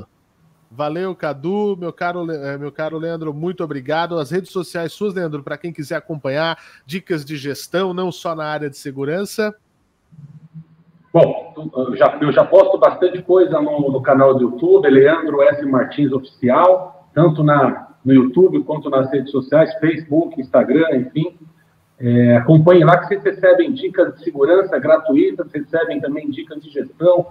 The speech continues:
Speaker 1: que é pela todos esses quase trinta anos de experiência, tudo lá, sem custo, sem nada, com o único objetivo de, de levar informação mesmo, levar dica pras pessoas, ajudar o convívio, melhorar e mudar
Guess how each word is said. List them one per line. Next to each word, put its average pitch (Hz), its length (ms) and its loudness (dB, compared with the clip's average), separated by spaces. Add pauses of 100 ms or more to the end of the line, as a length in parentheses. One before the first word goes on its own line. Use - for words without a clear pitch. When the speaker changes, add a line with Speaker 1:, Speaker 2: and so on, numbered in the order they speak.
(400)
Speaker 1:
que 127 220 0
é 123 120 0
pela 131 320 4
todos 165 320 0
esses - 200 -4 (460)
quase 147 400 4
trinta 151 380 6
anos 139 240 2
de 117 260 0 (220)
experiência, 165 760 2 (260)
tudo 185 200 2
lá, 151 400 4
sem 151 180 -6
custo, 151 480 -6
sem 135 200 -4
nada, 143 580 2
com - 180 -4
o 147 80 -2
único 165 200 -4
objetivo 139 560 -2
de, 131 320 0 (520)
de 110 600 4 (640)
levar 135 380 2
informação 139 560 0
mesmo, 127 360 4
levar 120 300 4
dica 127 280 -2
pras 120 180 -6
pessoas, 123 640 -4 (180)
ajudar 117 420 2
o 131 180 4
convívio, 123 560 4
melhorar 123 500 4
e 135 60 6
mudar 131 640 -2